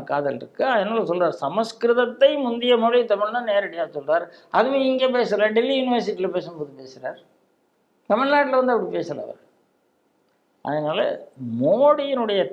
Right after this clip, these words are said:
தமிழ் பற்று என்பது இலக்கியத்தின் மீதான பற்று, ஆன்மீகத்தின் மீதான பற்று, தேசியத்தின் மீதான பற்று, இந்த மூணுமே இவங்களுக்கு கிடையாது. ஏன்னா இவங்கெல்லாம் agent of conversion,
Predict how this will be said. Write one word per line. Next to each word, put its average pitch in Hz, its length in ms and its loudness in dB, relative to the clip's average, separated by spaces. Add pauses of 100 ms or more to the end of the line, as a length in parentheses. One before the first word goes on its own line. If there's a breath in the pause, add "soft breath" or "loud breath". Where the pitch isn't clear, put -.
தமிழ் 226 340 -2
பற்று 170 320 -2 (120)
என்பது 135 400 -4 (1080)
இலக்கியத்தின் 185 800 0
மீதான 127 340 -2 (120)
பற்று, - 260 -20 (1300)
ஆன்மீகத்தின் 220 840 2
மீதான 139 380 -2 (100)
பற்று, - 260 -20 (920)
தேசியத்தின் 254 1000 6
மீதான 170 280 -2 (120)
பற்று, - 260 -14 (680)
இந்த 151 180 -2 (140)
மூணுமே 254 480 4
இவங்களுக்கு 147 400 -2
கிடையாது. 135 460 -2 (580)
ஏன்னா 165 420 4 (120)
இவங்கெல்லாம் 143 480 -6 (160)
agent 202 340 0
of 156 80 -4 (120)
conversion, 143 500 -6